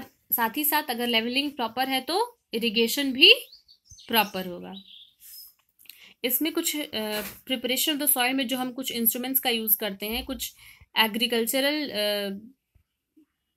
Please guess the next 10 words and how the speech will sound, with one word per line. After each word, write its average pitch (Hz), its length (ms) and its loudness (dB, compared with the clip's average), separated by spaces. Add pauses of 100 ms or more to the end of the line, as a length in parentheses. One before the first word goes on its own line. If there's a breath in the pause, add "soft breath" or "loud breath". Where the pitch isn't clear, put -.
(200)
यानी 240 240 -2
कि 262 120 -8
कृषि 262 420 0
औजार 220 600 2 (260)
का 214 60 -4
यूज़ 220 280 4
करते 196 280 -6
हैं। 220 140 -4
जैसे 240 240 0
कि 269 220 -8